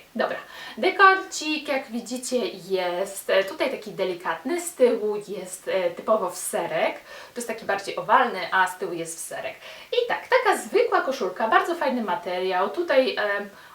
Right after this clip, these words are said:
oj, bardzo szerokie to jest, e, mój wieszak jest za krótki.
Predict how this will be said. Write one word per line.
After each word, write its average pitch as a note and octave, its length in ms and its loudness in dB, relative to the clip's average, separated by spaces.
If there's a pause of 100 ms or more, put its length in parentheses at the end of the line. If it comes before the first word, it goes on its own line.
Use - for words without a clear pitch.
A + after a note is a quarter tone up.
oj, E3+ 140 -4 (300)
bardzo G3 260 -6
szerokie G#3 420 -2
to A3 140 -10
jest, - 260 -12 (420)
e, A#3 40 -6
mój A#3+ 360 -2
wieszak C4 280 -2
jest G#3+ 120 -10
za E3+ 100 -2
krótki. A#3+ 520 -10